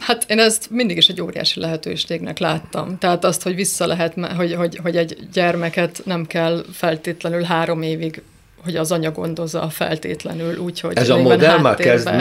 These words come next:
Speaker 2: így megváltozni?
Speaker 1: Ö,
Speaker 2: Azt
Speaker 1: na,
Speaker 2: mondja?
Speaker 1: kevéssé Magyarországon, tehát nagyon-nagyon, ez, ennek is történelmi háttere van, hogy lényegben hatvanhétben vezették be az első,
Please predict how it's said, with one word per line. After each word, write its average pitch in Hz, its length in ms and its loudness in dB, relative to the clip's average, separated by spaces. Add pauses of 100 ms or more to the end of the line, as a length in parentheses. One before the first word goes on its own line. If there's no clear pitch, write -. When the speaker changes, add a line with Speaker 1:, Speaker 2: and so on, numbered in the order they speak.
Speaker 2:
így 110 180 -2
megváltozni? 107 880 2
Speaker 1:
Ö, 226 260 6
Speaker 2:
Azt 233 160 4
Speaker 1:
na, 320 80 8
Speaker 2:
mondja? - 300 6
Speaker 1:
kevéssé 208 340 6
Magyarországon, 190 960 2
tehát 190 180 2
nagyon-nagyon, 180 580 2
ez, 185 160 2
ennek 196 320 2
is 160 100 -4
történelmi 170 560 -2
háttere 170 460 -2
van, 170 160 -4
hogy 170 160 -2
lényegben 170 360 0
hatvanhétben 165 840 -2
vezették 165 480 -4
be 170 100 -8
az 170 120 -4
első, 156 760 0